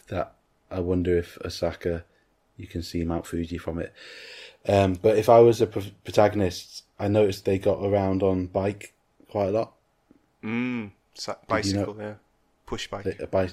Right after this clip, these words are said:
Speaker 1: bicycle. Um, I'd say that was a bit old, a bit overly traditional. That
Speaker 2: Right. Mm-hmm.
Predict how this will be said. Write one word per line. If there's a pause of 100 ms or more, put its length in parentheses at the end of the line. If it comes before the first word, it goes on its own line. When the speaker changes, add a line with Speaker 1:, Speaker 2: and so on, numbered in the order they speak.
(480)
Speaker 1:
bicycle. (1000)
Um, (1120)
I'd
say
that
was
a
bit (120)
old, (1040)
a
bit (200)
overly (1080)
traditional. (1800)
That
Speaker 2:
Right. (1800)
Mm-hmm.